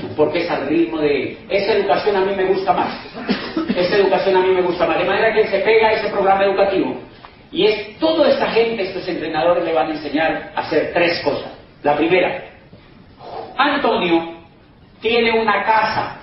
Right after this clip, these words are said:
y a mí me dijo el que me presentó el negocio, "Usted va a tener una casa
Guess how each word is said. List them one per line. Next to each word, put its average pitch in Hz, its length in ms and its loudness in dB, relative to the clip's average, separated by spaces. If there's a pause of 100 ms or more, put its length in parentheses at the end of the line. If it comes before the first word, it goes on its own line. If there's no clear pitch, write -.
(400)
y 151 100 -6
a 151 40 0
mí 165 140 0
me 165 100 0
dijo 175 240 4
el 156 80 -2
que - 80 -4
me - 120 -2
presentó 147 380 -6
el 156 80 -2
negocio, 160 380 -2 (540)
"Usted 196 600 2
va 196 120 4
a 190 80 -2
tener 196 560 -2
una 180 340 4
casa 196 400 2